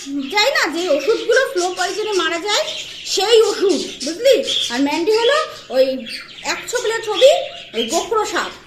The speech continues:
বুঝতে পেরেছিস? তোর থেকে অন্তত ওটা ভালো।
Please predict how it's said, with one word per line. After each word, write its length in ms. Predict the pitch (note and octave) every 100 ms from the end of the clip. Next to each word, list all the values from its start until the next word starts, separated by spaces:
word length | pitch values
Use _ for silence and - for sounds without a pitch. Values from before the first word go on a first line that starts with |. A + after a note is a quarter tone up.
| - - - - -
বুঝতে 240 | C#4+ D#4
পেরেছিস? 640 | A4 C5+ C5+ F4 - - - -
তোর 180 | G#4+ A#4+ -
থেকে 160 | C#5 C5+
অন্তত 280 | A#4+ -
ওটা 420 | G#4 F#4+ G4 G4 - B3+ A#3
ভালো। 260 | A3+ G#3+